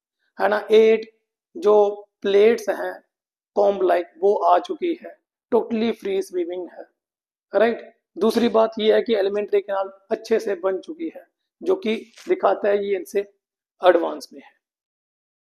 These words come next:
अब आता है सीलियन trait में एक और character कि सीलियन trait unisexual भी हो सकते हैं और hermaphrodite भी हो सकते हैं।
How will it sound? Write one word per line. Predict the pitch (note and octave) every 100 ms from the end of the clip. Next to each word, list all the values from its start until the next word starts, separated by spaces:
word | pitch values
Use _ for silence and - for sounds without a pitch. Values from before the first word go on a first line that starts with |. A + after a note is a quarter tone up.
| -
अब | C4+
आता | C#4 B3 A#3+ A#3+
है | B3+ C4 _ _ _ _ _ _ -
सीलियन | - A#3+ A#3 F#3
trait | F3 E3+ -
में | G3
एक | G3 F3 F#3+
और | A3
character | G3+ - G#3 A3+ - _ _ _
कि | C#4+
सीलियन | C4+ C4 B3 D4
trait | C4 C#4 C#4
unisexual | - E3+ G3+ A#3 D4 - C#4+ - C#4+
भी | C4
हो | B3+ B3+
सकते | B3 A#3+ - B3
हैं | G#3+ C4+ D4 _ _ _ -
और | B3 F#3+
hermaphrodite | F#3 G3+ G#3+ G#3+ G3 F3+ F3 E3
भी | -
हो | D3
सकते | - D3 _
हैं। | -